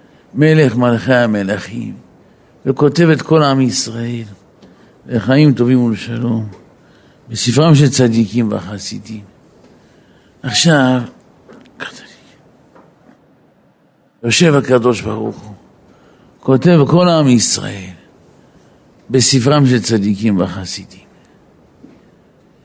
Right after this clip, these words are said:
זה עושה נחת רוח, רבותיי הצדיקים, גדולה מאוד מאוד להשם יתברך. למה, רבותיי? זה השם, זה אבא שלנו.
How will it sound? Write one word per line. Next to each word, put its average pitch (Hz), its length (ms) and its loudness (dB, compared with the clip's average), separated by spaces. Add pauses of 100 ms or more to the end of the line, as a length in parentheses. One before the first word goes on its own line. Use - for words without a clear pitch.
(140)
זה 170 160 0
עושה 156 460 2 (480)
נחת 127 380 -2
רוח, 165 280 2
רבותיי 120 540 0
הצדיקים, 104 720 -6 (960)
גדולה 147 480 0 (120)
מאוד 180 440 2
מאוד 165 500 2 (160)
להשם 110 520 -6
יתברך. 92 640 -12 (1200)
למה, 135 220 2
רבותיי? 87 540 -12 (2000)
זה 165 220 0
השם, 185 260 2
זה 180 200 2
אבא 156 180 2
שלנו. 104 420 -6